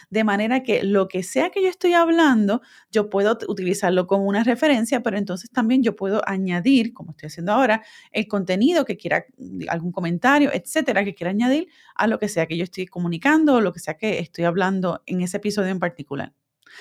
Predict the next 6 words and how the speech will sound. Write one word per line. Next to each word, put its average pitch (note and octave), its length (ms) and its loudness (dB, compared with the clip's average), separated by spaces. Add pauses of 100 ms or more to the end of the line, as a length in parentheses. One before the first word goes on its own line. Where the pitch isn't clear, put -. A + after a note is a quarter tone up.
(200)
Ahora, F3 380 0 (540)
yo G3+ 200 0
no D4 120 4
lo C#4 100 2
dejo F#3 240 -2
ahí. G#3 320 2